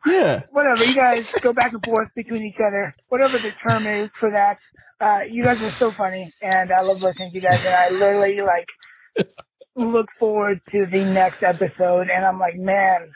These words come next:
Speaker 2: why don't they do five episodes a week?"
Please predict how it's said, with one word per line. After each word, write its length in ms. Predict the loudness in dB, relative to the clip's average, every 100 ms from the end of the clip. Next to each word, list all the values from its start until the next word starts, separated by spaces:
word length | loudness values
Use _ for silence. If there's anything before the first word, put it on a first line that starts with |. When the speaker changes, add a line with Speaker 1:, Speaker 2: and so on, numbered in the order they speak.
| -18 -4
Speaker 2:
why 220 | 0 0
don't 200 | -2 0
they 140 | -2
do 340 | 0 2 2 0 -2
five 260 | 0 2
episodes 580 | 0 -2 -4 -4 -4 -2
a 80 | -4
week?" 320 | -2 -4 -4